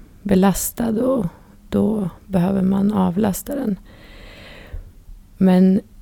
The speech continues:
jag vet inte riktigt när jag slutar med kött, men det är nog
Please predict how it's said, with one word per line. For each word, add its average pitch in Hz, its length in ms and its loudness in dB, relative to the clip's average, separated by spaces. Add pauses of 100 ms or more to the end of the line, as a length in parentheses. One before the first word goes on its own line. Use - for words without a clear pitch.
(300)
jag 185 400 4 (460)
vet 170 360 2
inte 170 180 0
riktigt 190 360 -2
när 196 260 4
jag 180 80 -2
slutar 214 340 -6
med 190 120 -2
kött, 202 220 -6
men 185 140 2
det 185 60 2
är 185 80 4
nog 180 580 0